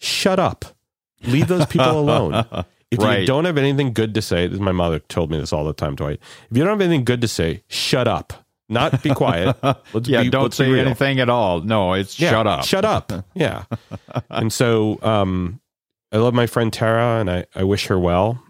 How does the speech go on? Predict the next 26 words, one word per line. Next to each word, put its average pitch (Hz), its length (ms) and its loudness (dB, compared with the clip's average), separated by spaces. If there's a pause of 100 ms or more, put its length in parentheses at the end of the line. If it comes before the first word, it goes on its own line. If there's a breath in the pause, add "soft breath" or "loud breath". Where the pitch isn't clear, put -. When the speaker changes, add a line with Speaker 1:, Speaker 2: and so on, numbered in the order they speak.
(120)
Speaker 1:
And 87 320 0
I 95 80 0
hope 98 240 0
people 107 440 2
are 104 100 -2
more 104 200 2
like 127 240 0
her, 82 260 -2
where 85 560 -2
you 95 120 -4
can 95 120 -2
speak - 300 -2
your 98 100 2
mind 87 300 2
and 90 160 0
not 90 320 0
worry 95 220 2
about 90 200 2
what 90 140 0
other 85 140 2
people 82 260 -4
think. - 400 -4 (600 soft breath)
So, 78 480 -2
Tara, 113 300 2
there's 90 180 0
my 92 260 0